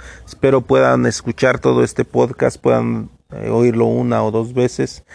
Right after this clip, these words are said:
Por eso los hago cortos, para que puedan oírlo una o dos veces. A veces en la primera vez no se alcanza a percibir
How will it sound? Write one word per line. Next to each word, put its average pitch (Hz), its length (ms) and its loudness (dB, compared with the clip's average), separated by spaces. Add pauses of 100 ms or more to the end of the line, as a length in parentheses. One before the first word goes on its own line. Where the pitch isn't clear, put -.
(300)
Por 127 140 2
eso 139 200 2
los 123 160 2
hago 139 220 2
cortos, 147 480 0
para 123 260 0
que 131 100 -4
puedan 127 380 2
oírlo 123 440 0
una 127 360 -2
o 120 80 4
dos 123 380 0
veces. 131 320 0
A 131 80 2
veces 151 340 -2
en 123 140 0
la 120 80 2
primera 135 400 0
vez 131 160 0
no 131 100 -4
se 123 240 -6 (420)
alcanza 127 440 2
a - 100 -4
percibir 120 680 2